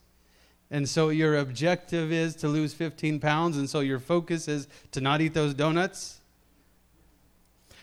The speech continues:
I'm, I, I, I'm all for being healthy, okay? Don't get me wrong. But I, I, and that's probably a poor example. But if we're talking about focusing our days, numbering and assigning our days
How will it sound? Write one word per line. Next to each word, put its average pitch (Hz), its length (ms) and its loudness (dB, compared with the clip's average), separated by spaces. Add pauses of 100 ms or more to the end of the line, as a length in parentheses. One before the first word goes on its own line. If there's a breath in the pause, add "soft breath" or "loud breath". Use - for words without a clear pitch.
(140 soft breath)
I'm, 143 200 -2
I, 147 160 -2
I, 143 380 0
I'm 156 80 4
all 170 140 4
for 156 160 -4
being 156 180 0
healthy, 123 380 -4
okay? 127 200 -8
Don't 139 180 -6
get 143 120 -4
me 139 80 -4
wrong. 143 340 -2 (600 soft breath)
But 143 280 0
I, 147 120 0
I, 139 180 -2 (300)
and 135 160 -4
that's 143 180 -2
probably 139 340 -4
a 117 60 -8
poor 131 220 -6
example. 117 500 -8 (300 soft breath)
But 156 120 2
if 131 120 -4
we're 185 140 4
talking 202 360 2
about 147 260 0
focusing 208 680 2
our 160 160 2
days, 131 760 -2 (320 soft breath)
numbering 196 880 0
and 156 160 -2
assigning 196 600 0
our 160 220 4
days 135 680 0